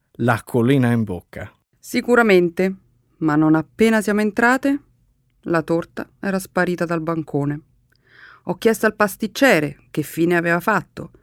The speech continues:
Speaker 2: ma lui mi ha risposto che l'aveva venduta a una signora giusto un minuto prima.
Speaker 1: No, non ci posso credere. Un'altra persona è entrata in pasticceria quando non c'eri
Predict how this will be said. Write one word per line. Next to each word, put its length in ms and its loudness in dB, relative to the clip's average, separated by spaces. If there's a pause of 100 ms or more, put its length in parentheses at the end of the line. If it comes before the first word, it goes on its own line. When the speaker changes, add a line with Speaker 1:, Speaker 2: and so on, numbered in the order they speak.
(400)
Speaker 2:
ma 120 -4
lui 240 4
mi 100 6
ha 40 4
risposto 640 -2
che 120 -2
l'aveva 380 0
venduta 600 -2
a 120 -4
una 160 0
signora 520 -2 (180)
giusto 600 -4
un 140 -4
minuto 360 0
prima. 360 -2 (600)
Speaker 1:
No, 840 -4 (640)
non 260 0
ci 180 -4
posso 460 -4
credere. 920 -4 (420)
Un'altra 540 2
persona 640 0 (140)
è 220 2
entrata 640 0 (280)
in 180 2
pasticceria 880 0 (160)
quando 320 4
non 180 2
c'eri 460 0